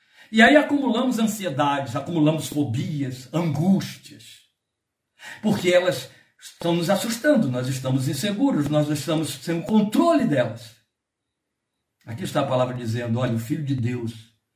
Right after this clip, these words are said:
que tem autoridade sobre todas as coisas, a seu favor está preenchendo todas estas coisas. Todas as circunstâncias, ele está preenchendo. Veja-o, enxergue-o nelas. Abra seus olhos da fé. Olhe, lembra, ele orou exatamente assim: ó Deus, eu peço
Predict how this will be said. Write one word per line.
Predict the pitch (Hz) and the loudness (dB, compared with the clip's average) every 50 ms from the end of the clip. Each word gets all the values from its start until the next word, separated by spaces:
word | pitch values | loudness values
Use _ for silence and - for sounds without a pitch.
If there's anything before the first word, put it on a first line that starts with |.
| _ - - - - | _ -20 -20 -18 -14
que | - | -10
tem | 135 - 156 | -4 -2 0
autoridade | 151 143 147 156 139 127 127 131 147 143 135 - | 0 0 0 0 -2 0 0 0 0 0 -2 -4
sobre | - 147 123 - | -6 -6 -6 -6
todas | - - - 147 147 131 - | -6 -6 -4 -4 -4 -4 -4
as | 123 - - - | -6 -6 -8 -8
coisas, | - 139 135 135 117 110 120 110 120 | -6 -4 -4 -4 -4 -4 -4 -4 -4
a | 117 | -4
seu | 113 - 180 | -4 -4 -4
favor | - - - 110 110 120 135 135 - | -4 -4 -4 -4 -2 0 0 0 0
está | - - - 131 | -2 -4 -4 -6
preenchendo | 127 131 131 127 117 113 - - 127 123 113 110 113 | -6 -4 -4 -4 -6 -6 -6 -6 -6 -6 -4 -6 -6
todas | 113 123 123 113 110 104 101 | -6 -6 -6 -4 -4 -4 -4
estas | 104 104 - - 107 - - | -6 -8 -12 -14 -20 -20 -20
coisas. | - - - - _ _ _ _ - _ _ _ _ _ _ _ _ - - - _ - | -20 -20 -20 -20 _ _ _ _ -20 _ _ _ _ _ _ _ _ -20 -20 -20 _ -2
Todas | - 240 180 139 131 120 110 | 0 2 2 2 2 0 -2
as | - - | -2 -4
circunstâncias, | - - 107 104 - - - - - - 104 101 - - - - - - - | -6 -8 -10 -12 -12 -14 -14 -14 -16 -16 -16 -16 -16 -18 -20 -20 -20 -12 -8
ele | 123 123 117 110 | -6 -4 -2 -2
está | 104 - - 117 110 | -4 -4 -6 -8 -8
preenchendo. | 113 110 104 101 101 - - 110 104 101 101 | -6 -4 -4 -4 -6 -6 -8 -8 -8 -8 -4
Veja-o, | 104 110 156 175 165 139 117 113 107 104 107 104 104 - - _ _ _ - - - - | 2 4 4 6 4 4 2 -2 -2 -4 -6 -6 -10 -14 -18 _ _ _ -20 -20 -14 -8
enxergue-o | - 160 143 - - - 160 180 180 185 160 170 180 160 | -4 -4 -2 -2 0 2 4 4 4 4 2 0 0 2
nelas. | 135 135 147 160 156 143 131 123 110 117 - - - - _ _ _ - - - - - - _ _ - - | 2 2 4 4 2 2 0 -4 -6 -10 -14 -18 -20 -20 _ _ _ -20 -20 -20 -20 -20 -20 _ _ -6 0
Abra | - 160 208 233 254 262 269 269 | 4 6 6 6 6 6 4 2
seus | - - 233 220 175 135 135 | 0 -2 -4 -6 -4 -2 2
olhos | 175 185 202 190 185 165 | 4 4 4 2 2 0
da | 190 - | 0 -2
fé. | - - - 151 175 - - | -2 -2 -2 -2 -2 2 4
Olhe, | - 220 247 262 269 269 247 - 165 - - | 6 8 8 8 8 6 4 2 -2 -4 -4
lembra, | 180 214 254 247 190 156 170 202 | -4 -4 -2 -2 -2 -2 -2 -4
ele | 226 226 | -4 -2
orou | 226 202 185 214 254 254 | -2 -2 -2 -4 -6 -6
exatamente | 214 - - 226 226 220 202 175 180 214 - 180 | -6 -6 -6 -4 -2 -2 -2 -2 -2 -2 -2 -2
assim: | 156 139 - - 185 185 | -4 -4 -4 -8 -6 -2
ó | 175 175 - | 0 0 0
Deus, | - 139 127 165 202 220 220 - | 0 0 0 0 2 0 0 0
eu | 180 170 - | -2 -4 -4
peço | - 175 196 220 214 214 - - 147 123 113 - | -2 0 2 2 0 -2 -4 -8 -8 -8 -10 -10